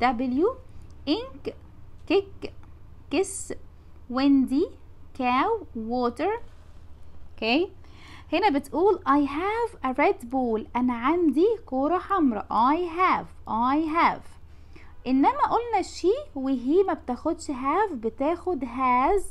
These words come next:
She has one sister، هو بيشاور على البنوتة دي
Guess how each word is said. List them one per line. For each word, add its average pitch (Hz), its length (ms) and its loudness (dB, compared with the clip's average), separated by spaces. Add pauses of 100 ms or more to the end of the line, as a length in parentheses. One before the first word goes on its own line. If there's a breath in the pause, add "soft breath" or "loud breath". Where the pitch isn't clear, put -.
(500 loud breath)
She 349 360 2
has 453 460 0
one 415 460 0
sister، 277 600 -4 (280)
هو 233 120 2
بيشاور 302 480 0
على 240 200 -2
البنوتة 240 520 0
دي 277 240 0